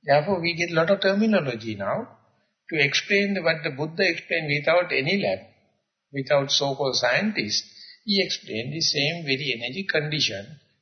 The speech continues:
manifest in different layers. And, uh, accordingly, we, different people talk about different dimension, different paradigms. But the Buddha put everything into serial order. And when you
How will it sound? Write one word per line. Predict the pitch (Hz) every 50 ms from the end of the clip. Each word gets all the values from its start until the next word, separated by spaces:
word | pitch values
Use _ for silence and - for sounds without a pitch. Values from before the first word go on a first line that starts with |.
| _ -
manifest | 135 131 135 147 175 185 - - 110 110 113 - - -
in | 175 180 175
different | 165 165 147 165 175 196 185 180 175
layers. | 165 120 101 95 101 104 131 151 - - - - - - _ _ _ _ _ _ _ _ _ _ _ - - - -
And, | 156 147 151 156 151 147 147 143 139
uh, | 139 131 135 131 131 127 123 - - - - -
accordingly, | 139 - 170 190 202 202 196 226 226 226 226 233 247 247 240 226 196 165
we, | 170 175 185 156
different | 170 175 190 202 196 196 190 190
people | 185 185 170 175 175 175
talk | 175 170 165 165 - -
about | 160 160 165 175 - 139
different | 147 151 147 156 165 160 165 165 165 - - _ _ _ _ _ _ _ _ _ _ 104
dimension, | 110 117 131 127 120 120 107 101 98 - 120 123 127 127
different | 127 123 123 127 123 120 120 113 107 - _ -
paradigms. | 110 110 123 143 147 139 113 92 90 104 131 160 - - - - - - - - - - - - _ _ _ 143
But | - 143 139 - - -
the | 131 117
Buddha | 113 135 143 143 165 165 147
put | - 151 143 - 139
everything | 113 117 147 143 151 - 175 170
into | 160 156 151 147 135
serial | - - 143 139 135 147 147 131 120 110
order. | 107 98 95 95 107 143 196 220 - - _ _ _ _ _ _ _ -
And | - 143 135 131
when | 131 131 131 131
you | 135